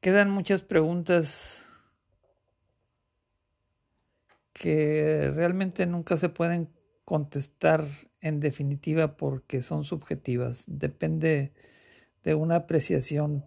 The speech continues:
personal, ideológica, digamos. ¿Qué conexiones hay entre México, Estados Unidos y Chile con respecto a los eventos de mil novecientos setenta y tres? ¿Y qué nos dicen sobre la situación del dos mil veintitrés?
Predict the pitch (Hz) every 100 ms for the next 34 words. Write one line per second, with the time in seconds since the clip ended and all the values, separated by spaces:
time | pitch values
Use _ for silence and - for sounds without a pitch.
0 | - 151 - 143 127 120 113 110 - _
1 | - _ _ _ _ _ _ _ _ _
2 | _ _ _ - - - _ _ _ -
3 | - 135 135 131 131 120 143 - 110 113
4 | 131 123 - _ - - _ _ _ -
5 | _ - - - _ - 175 202 196 175
6 | - 185 170 147 175 175 165 156 143 151
7 | 143 170 165 143 - 160 147 160 160 147
8 | 143 - 147 143 147 143 131 113 - 135
9 | - 156 143 127 135 139 143 147 139 139
10 | 139 143 135 147 143 143 143 131 - 120
11 | - 57 58 - _ _ _ - - -
12 | - _ 160 185 185 190 190 - 185 160
13 | 160 156 151 - 147 135 160 156 151 147
14 | 131 143 147 147 151 151 151 - 143 143
15 | 131 120 117 120 -